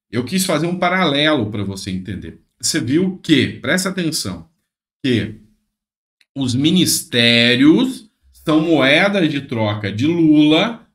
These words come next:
pra conseguir a votação dos deputados.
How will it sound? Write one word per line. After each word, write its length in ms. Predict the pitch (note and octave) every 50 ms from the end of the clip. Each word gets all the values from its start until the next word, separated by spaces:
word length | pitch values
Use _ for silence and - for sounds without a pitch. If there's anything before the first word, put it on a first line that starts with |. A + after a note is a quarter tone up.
| _ _
pra 140 | - C3+
conseguir 520 | - - D3 C#3+ D3 - C#3 B2 A#2 A#2+ B2+
a 40 | C3
votação 840 | C3 C#3+ C#3 - C3+ A#2+ A#2+ - - A#2+ A2 A2+ C3+ C#3 C3 - _ _ _ _ _ _
dos 260 | - A#2 C3 C#3 B2+ -
deputados. 880 | C3+ C3 C3 - C#3+ - - A2+ F2+ F2 - - - - - - _